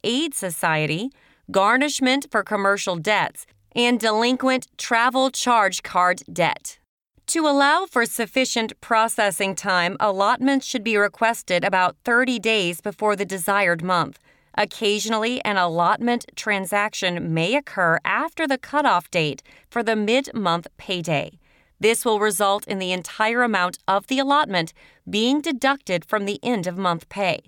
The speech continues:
Normally, if the member is paid twice a month, the allotment is deducted in equal amounts from the mid-month and end-of-month pay. If the individual receives pay once a month, the entire amount is deducted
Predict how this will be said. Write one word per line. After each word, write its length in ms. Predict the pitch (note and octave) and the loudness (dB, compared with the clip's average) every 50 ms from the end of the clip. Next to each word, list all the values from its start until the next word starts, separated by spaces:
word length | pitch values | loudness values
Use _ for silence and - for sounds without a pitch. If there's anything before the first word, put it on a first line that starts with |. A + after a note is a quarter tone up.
| _ _ _ _ _ _ _ - G3 | _ _ _ _ _ _ _ -8 -4
Normally, 600 | F#3+ F3+ F3+ F3 F3+ F#3+ G3 G#3 A#3 C#4 - - | -2 2 2 2 4 2 2 2 0 0 0 -2
if 120 | F#3 - | -4 -2
the 120 | - G3 | 0 0
member 360 | F3+ F3 F3 F3+ F3 F#3+ G3+ - | 0 2 0 0 0 0 -2 0
is 240 | - G3 - - | 0 -2 -2 -4
paid 320 | - - G#3 F3 E3+ D#3+ - | -6 -6 -4 -4 -4 -4 -4
twice 400 | - - E3 D#3 E3 E3 - C#4+ | -4 -2 0 0 0 0 -2 0
a 20 | |
month, 320 | C4+ D4+ C4+ G3 - - _ _ - _ _ _ - | 2 2 2 0 -2 -4 _ _ -20 _ _ _ -4
the 80 | A3+ A3 | 0 2
allotment 580 | G#3 F#3+ G3 G3+ G#3 - - A3+ A3+ A#3 - - | 2 4 4 4 2 2 2 -2 -2 -2 -2 -4
is 160 | - G#3 F3 | -4 -4 -4
deducted 600 | - G#3+ F#3+ E3 F#3+ F#3 F3+ - - G3 F#3+ - - | -4 -4 -2 0 0 0 -2 -2 -6 -6 -6 -6 -6
in 180 | G#3+ G3 F3+ - - | -6 -6 -6 -6 -6
equal 380 | A#3+ B3 A#3+ - D4 D4 D4 | -6 -6 -6 -4 -4 -2 0
amounts 500 | D4 C4 A#3 G3 F3 E3+ E3+ D#3+ - - _ _ | 2 2 2 2 2 0 0 -2 -8 -14 _ _
from 220 | - - G3+ F#3+ F3+ | -4 -4 -2 -2 0
the 100 | E3+ E3+ | -2 -2
mid-month 640 | E3+ E3 F#3 A#3 D4 D4 C4 G#3 F3 E3+ F#3 G3+ - - | 0 0 0 -2 -2 0 0 0 0 0 0 -2 -4 -4
and 240 | F#3+ F#3 F#3 - - | -4 -4 -4 -6 -6
end-of-month 640 | - B3 C4 A3+ F#3 F3+ E3+ F3+ D#3+ D#3+ E3 - - | -4 -2 -2 -2 -2 -4 -4 -2 -2 -2 -2 -4 -6
pay. 380 | - G#3 F#3 E3 - - - _ _ _ _ _ _ _ _ | -2 0 0 0 -2 -4 -10 _ _ _ _ _ _ _ _
If 200 | - - C4+ - | -4 -4 -4 -2
the 160 | - B3 - - | -2 -6 -6 -4
individual 720 | - B3 D4 D#4+ E4 F4+ D#4+ D#4 D#4 D#4 - D#4 C#4 B3+ A#3 | -2 -2 0 0 -2 -2 -2 -2 -2 -2 0 -2 -2 -2 0
receives 600 | A#3 A#3 A3+ - - G#3 F#3+ F3+ F3 E3+ - - _ - | -2 -2 -2 -4 -4 -4 -2 -2 -4 -4 -6 -10 _ -14
pay 260 | - - A3+ G3+ G3+ | -8 -4 0 0 0
once 420 | G3 E3+ E3+ G#3+ C#4 F#4 F#4+ - - | 0 0 0 -2 -2 -2 -2 -4 -4
a 60 | A3 | -2
month, 320 | F#3 D#3+ D3 C#3 - - - _ _ _ _ _ _ - | 0 0 0 -2 -4 -8 -20 _ _ _ _ _ _ -6
the 160 | A3+ A3 G#3 | -2 0 0
entire 500 | F#3+ F3+ - - - G3 G3 G#3 A3+ C4+ | -2 -2 -4 -4 -2 0 0 2 2 2
amount 360 | C#4+ C4 A#3 A3 G#3+ G#3 - - | 2 2 2 2 0 0 -2 -6
is 160 | - G#3+ - | -8 -8 -6
deducted 640 | - - G3 E3+ E3 A#3+ C#4 - _ - F3 E3 - | -6 -8 -6 -2 -2 -2 -2 -2 _ -4 -4 -4 -4